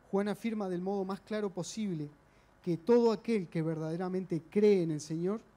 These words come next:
puede estar seguro de que tiene la vida eterna.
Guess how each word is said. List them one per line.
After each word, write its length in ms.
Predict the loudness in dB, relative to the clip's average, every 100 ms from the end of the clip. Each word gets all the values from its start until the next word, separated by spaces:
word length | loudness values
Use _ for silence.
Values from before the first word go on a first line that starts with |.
| _ _ _ _ _ _ _ _ _
puede 400 | 0 2 2 -2 -8 -14
estar 260 | -8 -8
seguro 500 | -6 -6 -4 -2 -4 -8 -12
de 80 |
que 120 | -8 -8
tiene 400 | -4 -4 -4 -12 -18 _ _ _ _ _
la 100 | -8
vida 200 | -4 -4
eterna. 260 | -4 -8 -14